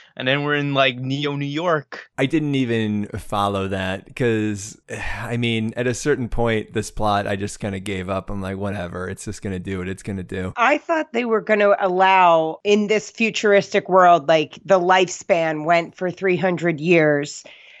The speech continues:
Speaker 3: And that when we first saw that priest, I was wondering, "Oh, is this supposed to be Luke Perry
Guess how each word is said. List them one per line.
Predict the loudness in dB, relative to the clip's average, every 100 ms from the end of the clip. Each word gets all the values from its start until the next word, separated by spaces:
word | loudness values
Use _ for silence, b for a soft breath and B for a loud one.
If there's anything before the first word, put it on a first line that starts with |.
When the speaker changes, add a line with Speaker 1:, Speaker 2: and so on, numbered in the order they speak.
| B _
Speaker 3:
And | 2 4 6
that | 6
when | 6
we | 4 2
first | 0 2 2 2
saw | 4 6
that | 6 2
priest, | 0 -6 -6 -2
I | 2 2
was | 0 -4
wondering, | -2 -2 0 -2 -2
"Oh, | 0 2
is | 0
this | -2 -6
supposed | -8 -4 -2 -2
to | -2
be | 2 4
Luke | 6 6 4 0
Perry | 4 6 8 6 2 -2